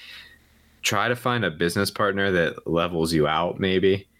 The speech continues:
because, like, I see that too all the time. People who are just super stressed, anxious, all that kind of stuff.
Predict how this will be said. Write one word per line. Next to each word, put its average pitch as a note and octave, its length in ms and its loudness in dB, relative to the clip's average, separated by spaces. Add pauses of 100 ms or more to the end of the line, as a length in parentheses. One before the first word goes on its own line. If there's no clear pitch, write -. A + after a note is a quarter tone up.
(300)
because, F#2 380 -2
like, F2 240 0
I F#2+ 160 -2
see E2 220 0
that D#2+ 300 -2
too D#2+ 300 0
all D2+ 160 2
the D2 60 2
time. D#2 560 -4
People F#2 280 0
who F#2 120 2
are E2+ 100 2
just E2 280 -2
super F2 340 0
stressed, E2 580 -2
anxious, E2 920 -2 (260)
all F2 160 2
that E2+ 240 -2
kind E2+ 240 -2
of D#2+ 80 -4
stuff. - 480 -4